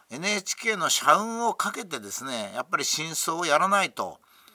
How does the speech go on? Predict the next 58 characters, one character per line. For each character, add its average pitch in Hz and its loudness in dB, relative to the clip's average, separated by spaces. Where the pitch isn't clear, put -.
私 160 0
の 185 0
よ 190 2
う 170 0
に 135 -8
あ 135 2
の 180 4
エ 180 -4
ヌ 180 -6
エ 185 -2
イ 175 -4
チ - -14
ケ 180 0
ー - -6
の 135 -2
報 143 -2
道 147 0
に 139 -8
よ 135 0
っ 127 -6
て 139 -4
人 196 -4
生 143 0
を 135 0
誤 180 6
っ 196 0
た 127 2
っ - -6
て - -14
い - -8
う - -4
人 - -6
が 104 -4
い 123 -6
っ - -16
ぱ 226 6
い 220 2
い - -2
る 208 -4
と 180 -4
思 117 -6
う 92 -12
ん 85 -16
で - -16
す - -10
ね。 175 -4
ま 151 -4
あ、 - 0
い 170 -2
ず 220 -2
れ 254 2
に 240 4
し 220 4
て 220 2
も 151 4
誤 160 8
っ - 2
た。 - -2